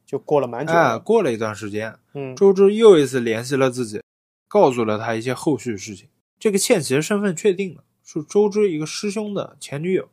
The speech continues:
Speaker 1: 啊，狗血他感觉出来了。
Speaker 2: 啊，其实没有狗血，只是简单介绍一下。
Speaker 1: 啊。
Speaker 2: 啊，天津本地人，家里的势力啊相当大，有权有势的。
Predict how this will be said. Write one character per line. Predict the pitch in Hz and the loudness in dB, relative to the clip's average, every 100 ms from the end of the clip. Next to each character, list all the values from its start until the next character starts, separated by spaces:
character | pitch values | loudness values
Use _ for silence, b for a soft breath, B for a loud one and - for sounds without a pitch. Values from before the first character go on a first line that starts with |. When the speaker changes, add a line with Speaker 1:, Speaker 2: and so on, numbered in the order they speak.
| _ - | _ -4
Speaker 1:
啊， | 143 117 147 202 202 _ _ | -4 -2 -4 -6 -8 _ _
狗 | - 135 | -6 -2
血 | 185 160 123 | -2 -2 -4
他 | - | -4
感 | 156 139 120 | -4 -6 -8
觉 | 127 | -4
出 | 139 - 196 | -4 2 4
来 | |
了。 | 147 | 4
Speaker 2:
啊， | 135 147 | 4 0
其 | |
实 | 120 | 0
没 | 127 | -4
有 | 135 | -4
狗 | 120 110 110 | -2 -4 -4
血， | 107 92 | -6 -12
只 | - 107 | -14 -12
是 | 160 156 120 | -6 -4 -4
简 | 98 92 | -6 -10
单 | 110 147 | -8 -4
介 | 196 | -2
绍 | 190 202 | 0 0
一 | 117 | -2
下。 | 104 - | -6 -8
Speaker 1:
啊。 | 135 120 113 _ _ - | -6 -6 -10 _ _ -4
Speaker 2:
啊， | 110 | -4
天 | 104 - 190 | -2 -6 -6
津 | 220 | -4
本 | 151 101 | -6 -4
地 | 156 | -2
人， | 120 110 175 _ _ _ | -2 -4 -8 _ _ _
家 | - 214 | -4 -2
里 | 170 113 | -2 -4
的 | 110 | -4
势 | 117 - 262 | -6 -4 -2
力 | 143 107 | -2 -4
啊 | 95 - | -10 -16
相 | - 131 123 | -12 -10 -6
当 | 139 | -4
大， | 147 156 - _ _ _ - | 0 -2 -4 _ _ _ -8
有 | 117 | -6
权 | 101 127 160 | -4 -4 -2
有 | 117 | -4
势 | - 143 | -4 -6
的。 | 107 | -6